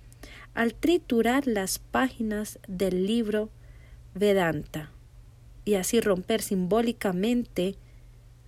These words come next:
el inicio a los procesos de la discriminación en la India. Para finalizar, él usa la estructura de doble hélice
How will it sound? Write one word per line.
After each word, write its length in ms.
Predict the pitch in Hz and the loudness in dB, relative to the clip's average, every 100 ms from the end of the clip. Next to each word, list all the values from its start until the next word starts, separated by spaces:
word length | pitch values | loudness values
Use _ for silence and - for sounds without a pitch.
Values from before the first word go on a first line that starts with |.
| - - - - | -20 -20 -10 -2
el 180 | 190 | 0
inicio 720 | 180 180 220 247 - - 185 185 - - - - | 0 0 2 2 0 -2 -4 -6 -16 -20 -20 -12
a 140 | - 202 | 0 0
los 180 | 180 - | 0 -2
procesos 640 | 190 170 - 226 226 254 | -4 -4 -2 -2 0 0
de 100 | 220 | 2
la 120 | 185 | 2
discriminación 760 | 175 - - 165 160 156 180 156 | 0 -2 -4 -2 -2 -2 -2 -2
en 100 | 135 | -2
la 120 | 147 | -2
India. 440 | 143 135 147 147 - - - - - - - - - - - - - | -2 -4 -6 -10 -16 -20 -20 -20 -20 -20 -20 -20 -20 -20 -20 -20 -2
Para 200 | - 277 | 4 6
finalizar, 800 | 277 262 269 277 269 196 185 196 - - - - - | 6 4 4 4 2 -2 -4 -8 -18 -20 -20 -20 -8
él 160 | 196 220 | 0 4
usa 200 | 247 240 | 4 4
la 120 | 233 | 0
estructura 760 | 247 - 233 - 233 208 196 196 | 0 -2 -4 -2 0 0 0 -2
de 160 | 190 185 | -2 -2
doble 480 | 170 226 220 208 - | 2 2 2 0 -2
hélice 640 | 220 262 269 - - 165 | 0 2 2 -2 -8 -8